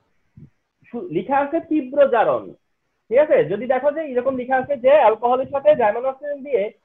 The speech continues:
তীব্র জারণ, এই কথাটা লিখা আছে, তাইলে তার অর্থ ধরে নিবা যে এখানে আসলে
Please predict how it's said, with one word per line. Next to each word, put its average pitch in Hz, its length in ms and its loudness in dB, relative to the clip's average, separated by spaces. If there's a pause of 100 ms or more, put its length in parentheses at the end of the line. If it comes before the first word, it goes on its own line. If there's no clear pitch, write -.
(180)
তীব্র 277 320 -4
জারণ, 262 300 0
এই 220 120 -4
কথাটা 220 280 -2
লিখা 220 260 -2
আছে, 147 220 -4
তাইলে 226 300 0
তার 226 260 0
অর্থ 233 240 2
ধরে 185 420 -2
নিবা 180 400 0 (260)
যে 180 100 -2
এখানে 226 320 -2
আসলে 285 520 2